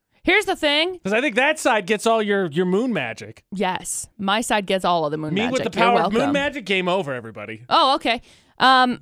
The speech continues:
Speaker 1: probably.
Speaker 2: <laughs> That's the
Speaker 1: So
Speaker 2: start of a, that's the start of a supervillain, I'm
Speaker 1: It
Speaker 2: gonna be
Speaker 1: is.
Speaker 2: honest.
Speaker 1: It is. So, uh, I feel like we are very similar in a lot of,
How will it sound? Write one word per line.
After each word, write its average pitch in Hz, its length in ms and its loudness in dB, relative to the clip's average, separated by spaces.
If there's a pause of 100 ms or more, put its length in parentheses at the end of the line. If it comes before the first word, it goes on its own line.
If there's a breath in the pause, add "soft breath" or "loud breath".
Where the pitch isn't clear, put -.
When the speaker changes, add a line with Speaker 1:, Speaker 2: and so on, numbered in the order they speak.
(220)
Speaker 1:
probably. 208 460 0
Speaker 2:
<laughs> 233 40 -10
That's 196 180 -2
the 233 80 -2
Speaker 1:
So 311 80 6
Speaker 2:
start 277 180 6
of 190 100 -2
a, 208 40 0
that's 190 320 -2
the 220 60 -10
start 269 220 0
of 160 60 -8
a 165 40 -8
supervillain, 131 520 -6
I'm 135 80 0
Speaker 1:
It 170 40 4
Speaker 2:
gonna 254 80 4
be - 60 4 (140)
Speaker 1:
is. 175 60 0
Speaker 2:
honest. 120 220 -4
Speaker 1:
It 240 140 2 (240)
is. - 280 -12
So, 311 420 4
uh, 269 420 4 (440 soft breath)
I 392 100 2
feel - 180 0 (180)
like 240 580 0 (1200)
we 285 500 -4
are 240 200 0
very 277 360 2
similar 214 680 2
in 214 180 -2
a 208 60 0
lot 202 260 4
of, 185 360 -2